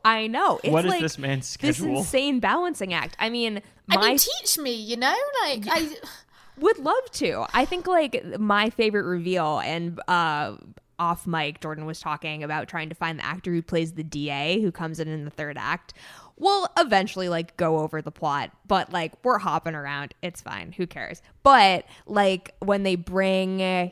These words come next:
Speaker 1: Hugh Jackman's husband in to, like, interrogate him basically about all these crimes, it's like, it's not, it's not the white collar crime that surprises him. It's the infidelity.
Speaker 2: Mm-hmm.
Speaker 1: Like,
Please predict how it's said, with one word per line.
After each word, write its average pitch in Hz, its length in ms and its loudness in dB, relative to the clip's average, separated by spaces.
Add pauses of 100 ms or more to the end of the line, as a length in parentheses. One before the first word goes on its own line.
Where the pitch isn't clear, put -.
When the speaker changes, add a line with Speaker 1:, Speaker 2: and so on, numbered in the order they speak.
Speaker 1:
Hugh 180 100 -2
Jackman's 151 420 -10
husband 185 480 0
in 160 140 -4
to, 151 140 -10
like, 143 360 -10
interrogate 151 800 -8
him 147 180 -10
basically 143 380 -10
about 143 260 -10
all 135 140 -12
these 147 180 -12
crimes, 151 440 -8
it's 151 120 -12
like, 165 260 -6
it's - 220 -10
not, 160 560 0 (400)
it's 196 240 0
not 202 600 6 (160)
the 202 140 4
white 196 320 4
collar 190 340 2
crime 175 640 -2 (140)
that 160 180 -2
surprises 156 480 -4
him. - 400 -12
It's 170 200 -8
the 156 120 -6
infidelity. 143 680 -6
Speaker 2:
Mm-hmm. 139 180 -8
Speaker 1:
Like, 175 200 0